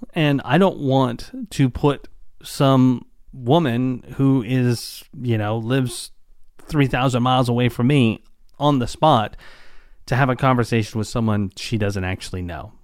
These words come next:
So what that means for me is that I have to find a way to convey how this character is feeling and ensure that I get the right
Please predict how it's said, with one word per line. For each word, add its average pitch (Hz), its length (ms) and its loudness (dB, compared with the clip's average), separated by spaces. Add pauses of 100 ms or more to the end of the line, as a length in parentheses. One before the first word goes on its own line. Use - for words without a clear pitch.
So 107 560 -2 (500)
what 131 140 -2
that 151 160 0
means 139 220 2
for - 160 -2
me 160 380 4
is 131 140 -4
that 127 140 0
I 123 100 4
have 113 360 0
to 107 340 -2
find 139 380 0
a 123 60 4
way 117 440 0 (320)
to 156 140 2
convey 127 600 4
how 127 280 2
this 123 260 0
character 123 500 0
is 90 180 -8
feeling 156 760 4 (440)
and 120 160 2
ensure 160 460 4
that 139 160 2
I 127 140 4
get 123 340 2
the 120 260 0
right 123 560 -2